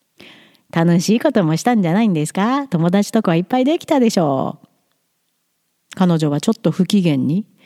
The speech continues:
「大学は勉強するところで、友達を作りに行くところではないです。学ぶことが楽しかったんです。」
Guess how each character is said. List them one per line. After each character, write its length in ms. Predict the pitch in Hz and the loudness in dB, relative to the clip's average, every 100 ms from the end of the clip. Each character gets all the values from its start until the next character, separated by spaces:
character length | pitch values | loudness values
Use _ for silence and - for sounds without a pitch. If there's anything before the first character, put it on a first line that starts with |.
| _ _ _ _ _ _ - | _ _ _ _ _ _ -2
「大 280 | 196 285 302 | 2 2 2
学 260 | 294 294 | 0 2
は 140 | 277 254 | 2 4
勉 240 | 208 240 | 4 2
強 200 | 233 262 | 4 2
す 140 | 233 254 | 2 2
る 140 | 247 | 2
と 100 | 233 | 2
こ 180 | 233 226 | 2 2
ろ 120 | 190 | 2
で、 180 | 147 123 | 0 -2
友 340 | - 170 226 | 0 2 4
達 300 | 233 226 - | 2 0 2
を 100 | 208 196 | 2 2
作 240 | - 175 | 0 2
り 100 | 185 | 4
に 160 | 202 202 | 4 2
行 40 | |
く 120 | 214 | 2
と 120 | 196 190 | 2 4
こ 140 | 202 | 4
ろ 100 | 185 | 2
で 100 | 139 | 0
は 140 | 120 | 0
な 160 | 131 196 | 2 2
い 80 | 208 | 2
で 120 | 156 | 0
す。 160 | - - - _ _ _ _ 180 | -4 -10 -20 _ _ _ _ 0
学 240 | 190 262 | 4 4
ぶ 120 | 277 | 4
こ 120 | 285 | 2
と 100 | 269 | 2
が 160 | 254 277 | 2 0
楽 380 | 277 - 185 277 | -4 2 4 4
し 40 | |
か 100 | 285 | 2
っ 40 | 254 | 0
た 160 | 220 | 2
ん 40 | 202 | 2
で 140 | 196 | 2
す。」 160 | - | -2